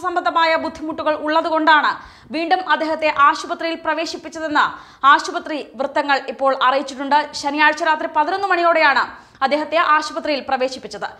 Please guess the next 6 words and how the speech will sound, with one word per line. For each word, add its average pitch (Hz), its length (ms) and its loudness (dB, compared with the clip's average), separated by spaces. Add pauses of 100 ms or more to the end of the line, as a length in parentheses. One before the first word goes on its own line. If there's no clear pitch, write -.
(280)
ആരോഗ്യനില 359 500 4 (160)
പൂർവ്വസ്ഥിതിയിലെത്തുന്നതുവരെ 370 1200 0 (200)
അദ്ദേഹം 311 260 -4 (180)
ആശുപത്രിയിൽ 370 540 -2
തന്നെ 339 140 -2 (100)
തുടരുന്നതാണ് 339 580 2